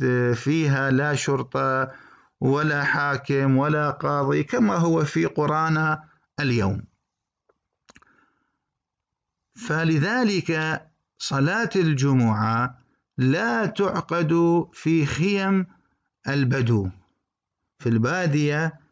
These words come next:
صلاة الجمعة لا تعقد، الناس يصلون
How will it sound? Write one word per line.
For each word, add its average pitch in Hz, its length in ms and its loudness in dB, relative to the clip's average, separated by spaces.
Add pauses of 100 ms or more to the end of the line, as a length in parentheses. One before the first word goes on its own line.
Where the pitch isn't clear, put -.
صلاة 139 480 -2
الجمعة 127 880 2
لا 123 260 0
تعقد، 107 580 -4 (480)
الناس 131 680 2 (100)
يصلون 131 720 2